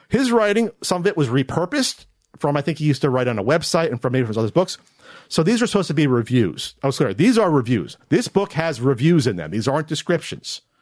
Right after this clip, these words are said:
The only book where it's a full library of reviews. So the book comes out. Uh, we're looking at reviews. Even before that,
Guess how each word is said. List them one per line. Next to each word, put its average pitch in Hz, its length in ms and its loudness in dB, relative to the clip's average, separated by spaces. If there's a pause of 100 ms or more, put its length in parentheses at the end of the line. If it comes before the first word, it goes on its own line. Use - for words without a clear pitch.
(240)
The 113 100 0
only 208 200 2
book 185 300 0
where 156 160 2
it's - 100 -4
a 143 40 -2
full 190 200 0
library 156 360 2
of 135 200 0
reviews. 127 460 0 (880)
So - 460 0 (540)
the 170 80 2
book 233 220 0
comes 202 240 0
out. 127 260 0 (1080)
Uh, 151 100 2
we're 175 140 4
looking 208 300 2
at 180 140 2
reviews. 135 500 2 (300)
Even 262 180 4
before 269 380 2
that, 104 240 -2